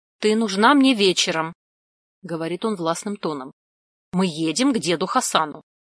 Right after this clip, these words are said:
Кажется, у старика осталось не так много времени, поэтому я хочу, чтобы он увидел мою невесту». «Фиктивную»,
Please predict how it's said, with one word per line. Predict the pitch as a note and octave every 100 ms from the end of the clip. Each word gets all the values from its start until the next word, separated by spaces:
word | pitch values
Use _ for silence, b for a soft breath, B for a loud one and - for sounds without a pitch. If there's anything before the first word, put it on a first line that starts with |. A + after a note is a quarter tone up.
| _ _ _
Кажется, | G3 F#3+ - A3
у |
старика | - A#3+ A#3 C4 B3
осталось | - A#3+ A3+ A3+
не | G#3+
так | G3+
много | G3+ G3+ F3+
времени, | F#3 C#4 D#4 E3+
поэтому | D3 E3+ F#3+ G3+
я | F3+ F3
хочу, | F3 - A3+
чтобы | C4 F#3+ E3+
он | E3+
увидел | D#3 E3+ A#3
мою | B3 D#3 D#3
невесту». | F3+ G3 D3 - D3 _ _ _ _ _ _ _ _ _ -
«Фиктивную», | C#4 - - E4 D4 D#3+ D#3 C#3+ D3